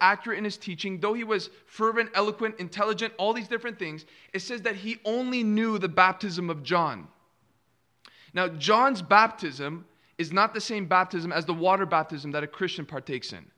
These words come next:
John's baptism, when he started out his ministry and proclaimed to Israel to repent and to believe,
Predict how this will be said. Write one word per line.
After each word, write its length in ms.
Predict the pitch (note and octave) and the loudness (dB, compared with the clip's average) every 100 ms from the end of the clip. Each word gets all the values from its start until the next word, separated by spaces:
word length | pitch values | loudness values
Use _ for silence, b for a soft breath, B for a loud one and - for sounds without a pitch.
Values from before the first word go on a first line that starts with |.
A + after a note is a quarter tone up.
| _ b b b b _ | _ b b b b _
John's 460 | D3+ C#3 G#3+ C4+ B3 | -6 0 0 0 -2
baptism, 540 | F3 G#3+ G#3+ F#3+ D#3+ | 2 2 0 -6 -8
when 100 | D#3 | -8
he 240 | D#3 - A#3 | -10 -8 -8
started 400 | A#3 - A#3 A#3 | -6 -4 -2 -2
out 100 | A3 | -2
his 160 | G#3+ | -4
ministry 400 | F#3 G3 F#3+ G#3+ - | -6 -6 -8 -10 -12
and 120 | D#3+ | -12
proclaimed 440 | - E3+ G3+ G#3+ | -12 -12 -8 -8
to 120 | G#3+ F#3+ | -8 -10
Israel 280 | E3 G3 F#3 | -8 -6 -6
to 140 | F3+ | -8
repent 540 | D3+ D#3+ - A3 A#3+ - | -8 -8 -2 0 0 -4
and 100 | F3+ | -12
to 60 | F3 | -10
believe, 580 | D3+ D#3 F#3+ A3+ C4 | -10 -6 -6 -6 -8